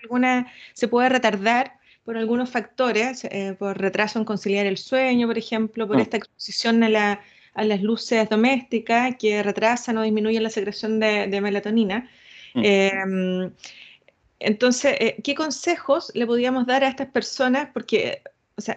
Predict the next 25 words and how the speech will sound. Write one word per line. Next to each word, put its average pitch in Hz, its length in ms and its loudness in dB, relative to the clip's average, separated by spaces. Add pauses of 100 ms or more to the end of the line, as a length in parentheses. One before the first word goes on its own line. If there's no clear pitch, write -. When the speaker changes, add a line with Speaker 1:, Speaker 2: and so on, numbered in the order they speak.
(120)
Speaker 1:
claramente 277 460 0
no, 254 360 0
o 220 60 -6
sea, - 220 -10
no, 214 360 -4
no 220 280 0
pueden 262 260 2
modificar 247 760 2
el 233 240 -4
tener 233 260 -2
ese - 140 -12
turno 240 280 -4
de 233 120 2
noche 269 320 -2
porque 220 400 0
es 226 80 -2
su 254 120 -8
trabajo. 220 440 2
O 196 40 -8
sea, 214 160 -6
¿cómo, 247 240 -6
qué 254 120 -10
pudiesen 269 420 -6
hacer 247 260 -4
ellos, 269 460 -4